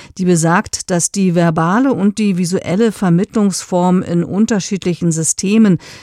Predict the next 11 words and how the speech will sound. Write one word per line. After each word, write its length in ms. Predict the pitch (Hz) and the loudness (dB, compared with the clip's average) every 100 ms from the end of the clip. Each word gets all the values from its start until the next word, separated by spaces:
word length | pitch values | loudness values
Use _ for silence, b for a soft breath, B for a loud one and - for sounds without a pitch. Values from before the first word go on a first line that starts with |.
| B B | B B
in 100 | 185 | 0
einem 240 | 175 170 170 | 2 4 2
sprachlichen 600 | - 156 208 269 - 214 | 0 -2 0 -2 0 0
System 480 | 196 - 220 208 202 B B B | 0 0 2 2 0 B B B
und 160 | 185 185 | -2 0
in 120 | 170 | 0
einem 360 | 170 185 180 | 2 4 4
visuell-imaginalen 1500 | 170 170 175 - 190 196 - - 180 175 185 175 175 214 190 | 4 0 0 0 2 2 0 0 2 4 4 4 4 4 2
System 640 | 160 151 - - 160 156 208 | 2 -2 -4 -2 0 0 -2
verarbeitet 680 | - 175 170 165 165 151 - | -8 -6 -2 0 -2 -4 -8
werden. 320 | 143 139 | -8 -6